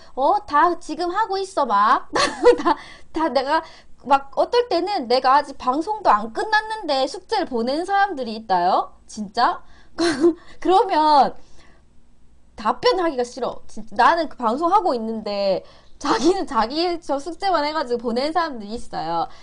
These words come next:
그럼 제가 여태까지는 "아, 네, 수고하셨습니다."라고 겉으로 말했지만 속으로 진짜 많이 욕했어. <laughs> 숙제로.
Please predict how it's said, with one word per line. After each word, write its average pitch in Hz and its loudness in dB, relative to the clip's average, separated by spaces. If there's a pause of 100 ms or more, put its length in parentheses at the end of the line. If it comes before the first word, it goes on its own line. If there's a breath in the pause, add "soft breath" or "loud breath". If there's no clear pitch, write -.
그럼 233 -8
제가 220 -2
여태까지는 247 -6
"아, 196 -6
네, 208 -10
수고하셨습니다."라고 247 -6
겉으로 262 -4
말했지만 233 -2 (220 loud breath)
속으로 359 -4
진짜 370 -6
많이 196 -6
욕했어. 226 -10 (440)
<laughs> - -10
숙제로. - -6